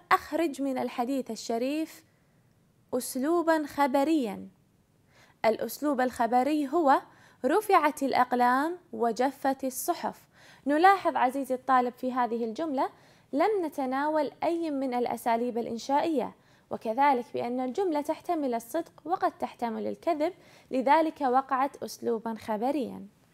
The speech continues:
بعد ذلك أسلوبا إنشائيا. قوله:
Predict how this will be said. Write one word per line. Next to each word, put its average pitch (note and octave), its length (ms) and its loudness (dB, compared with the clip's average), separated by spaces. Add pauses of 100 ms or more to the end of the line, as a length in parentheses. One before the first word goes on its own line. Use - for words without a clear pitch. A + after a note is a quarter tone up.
(300)
بعد G#3+ 200 -2
ذلك C#4+ 520 0 (880)
أسلوبا D#4+ 800 0
إنشائيا. D4 920 0 (1500)
قوله: D4 600 4